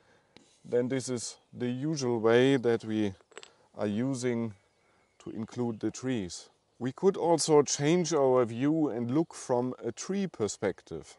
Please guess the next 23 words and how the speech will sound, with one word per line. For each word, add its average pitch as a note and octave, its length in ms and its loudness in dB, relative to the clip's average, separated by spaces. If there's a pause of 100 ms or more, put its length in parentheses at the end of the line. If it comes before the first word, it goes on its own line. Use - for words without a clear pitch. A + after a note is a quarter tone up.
So B2 220 -2
we D3 160 0
can D3+ 300 -2
look E3+ 200 0
at A#2 300 -6
each D#3 240 -8
of C3 220 0
these A#2+ 160 -6
single C#3 360 -4
trees D3+ 480 -4
and A2 240 -8
ask B2 480 0 (580)
in A2+ 120 -8
which D3 520 -4
positions A#2 920 -4
of G#2+ 220 -4
the G#2+ 100 -2
whole C#3+ 340 2
area A2+ 460 2
this C3 280 -6
tree C3 300 -4
would A#2+ 260 -4
become A#2 520 -6